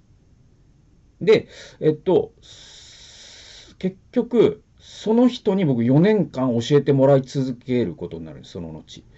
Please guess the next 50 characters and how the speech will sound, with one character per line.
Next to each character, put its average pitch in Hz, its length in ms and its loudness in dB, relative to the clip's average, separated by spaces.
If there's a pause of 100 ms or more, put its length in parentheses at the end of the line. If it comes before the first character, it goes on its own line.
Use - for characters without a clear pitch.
(300)
<laughs> - 480 -8 (180)
で、 - 200 -4 (960)
で、 190 400 4
え 143 100 0
っ 139 40 -4
と、 131 540 2
ま 208 100 0
あ、 - 40 2
そ 247 140 0
の 254 120 4
方 220 680 0
ね、 190 240 -2
ま 135 140 0
あ、 120 200 2
あ 120 80 0
の、 107 260 -4 (380)
一 120 200 -6
応 143 120 2
こ 135 200 -2
う 127 40 2
い 123 40 2
う 120 40 -2
公 120 240 -2
開 120 200 0
動 113 140 0
画 78 120 -8
な 80 120 -18
の 76 160 -16
で、 76 300 -12
な 117 120 -10
ん 95 40 -8
だ 80 60 -10
ろ - 20 -12
う、 90 40 -14
一 92 100 -12
応、 95 120 -10 (360)
ど 104 120 -10
う 95 60 -10
し - 20 -18
よ 87 80 -18
う - 20 -18
か 73 80 -18
な、 - 40 -20
差 113 140 -14
し - 80 -10
当 139 120 2
た 135 120 2
り 127 60 0
こ 117 380 0
う、 - 260 -20